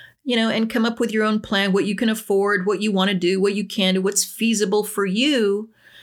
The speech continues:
and try to make as many fixes as you can, because that way you're just gonna put more money in your pocket,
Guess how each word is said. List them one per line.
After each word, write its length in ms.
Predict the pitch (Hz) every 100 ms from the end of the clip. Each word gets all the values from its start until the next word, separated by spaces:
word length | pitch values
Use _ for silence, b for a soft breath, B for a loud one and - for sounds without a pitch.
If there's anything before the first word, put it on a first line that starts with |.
| B B B
and 160 | 214 214
try 200 | 240 240
to 80 |
make 240 | 226 226 226
as 140 | 214
many 220 | 208 208
fixes 400 | 196 202 190 180
as 80 | 175
you 120 | 175
can, 260 | 175 170 165
because 340 | 170 - 170
that 220 | 190 190 185
way 100 | 185
you're 140 | 175
just 140 | 180
gonna 120 | - -
put 300 | 202 160 180
more 360 | 180 190 208
money 340 | 196 185 180 180
in 240 | 170 165
your 100 | -
pocket, 720 | - - 151 - 240 262 -